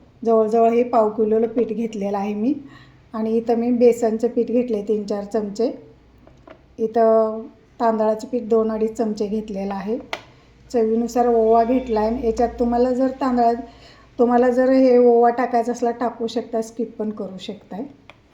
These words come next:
तर आपलं हे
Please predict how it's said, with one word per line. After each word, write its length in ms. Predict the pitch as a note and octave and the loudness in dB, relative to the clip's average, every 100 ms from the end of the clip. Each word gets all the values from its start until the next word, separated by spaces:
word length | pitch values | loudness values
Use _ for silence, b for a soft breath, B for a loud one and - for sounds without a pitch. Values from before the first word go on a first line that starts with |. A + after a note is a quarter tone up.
| - - - _ _ _ _ _ _ _ _ _ _ _ _ | -12 -12 -20 _ _ _ _ _ _ _ _ _ _ _ _
तर 100 | A#3+ | 0
आपलं 520 | A#3 A#3 B3 B3 B3 B3+ | 2 2 2 2 2 0
हे 340 | A#3 B3 | 2 4